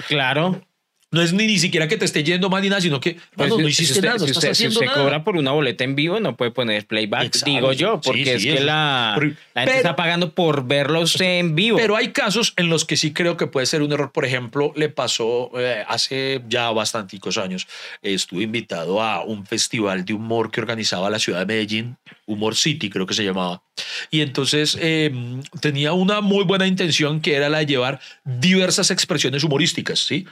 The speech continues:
Speaker 2: No
Speaker 1: Ujú.
Speaker 2: era solo stand-up, entonces había stand-up, trova, eh, clown,
Speaker 1: Claro.
Speaker 2: eh, impro, una cantidad de cosas. Pero entonces tal vez el público no tenía ese chip claro y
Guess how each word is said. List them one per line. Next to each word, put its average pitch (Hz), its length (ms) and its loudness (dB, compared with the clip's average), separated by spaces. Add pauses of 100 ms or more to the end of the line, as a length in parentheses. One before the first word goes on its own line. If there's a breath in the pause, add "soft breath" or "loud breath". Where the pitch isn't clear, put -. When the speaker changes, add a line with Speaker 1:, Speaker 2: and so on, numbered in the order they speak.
(100)
Speaker 2:
No 135 60 -4
Speaker 1:
Ujú. 113 100 0
Speaker 2:
era 113 120 0
solo 123 180 0
stand-up, 156 360 -2
entonces 92 280 -2
había 101 300 -2 (140 loud breath)
stand-up, 127 480 -4
trova, 120 560 0
eh, 104 380 -2
clown, 139 520 0
Speaker 1:
Claro. 120 300 0
Speaker 2:
eh, 131 200 0
impro, 165 400 2
una 117 180 -2
cantidad 117 220 -6
de 110 40 -4
cosas. 127 260 -4 (380 loud breath)
Pero 233 220 2
entonces 202 480 0
tal 190 180 0
vez 185 360 0 (800)
el 170 160 -2
público 185 680 2
no 147 300 0
tenía 160 260 2
ese 156 220 0
chip - 340 0 (560)
claro 143 380 0 (680 loud breath)
y 156 800 4